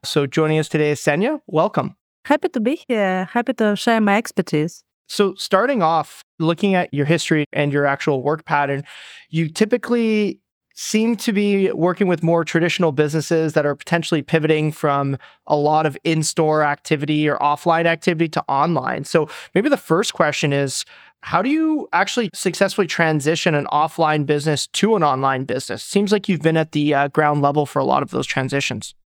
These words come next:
Speaker 2: It's a good question <laughs> and a hard one, because this is always a very interesting way. I would say that it's a puzzle where I would see at least four pieces. First,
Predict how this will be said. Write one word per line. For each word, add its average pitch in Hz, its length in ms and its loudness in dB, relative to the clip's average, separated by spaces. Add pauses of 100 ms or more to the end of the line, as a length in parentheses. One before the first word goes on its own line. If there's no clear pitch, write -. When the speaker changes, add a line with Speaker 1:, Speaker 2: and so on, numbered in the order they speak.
Speaker 2:
It's - 140 -16
a 226 40 0
good 269 300 -4
question 220 840 0
<laughs> - 40 -14
and 220 140 2
a 202 60 0
hard 269 320 0
one, 185 360 2 (280)
because 190 560 0
this 262 220 0
is 240 160 0
always 208 580 2
a 185 340 2
very 196 220 2
interesting 175 720 -2 (140)
way. 156 280 2 (440)
I 220 100 2
would 302 180 -2
say 240 440 2
that - 580 -2 (100)
it's - 380 -4
a 185 80 0
puzzle 240 720 2
where 208 340 2
I 180 180 2
would 175 340 -2
see 190 840 0 (280)
at - 160 -4
least 202 400 2
four 202 540 0 (320)
pieces. - 520 0 (320)
First, - 520 -2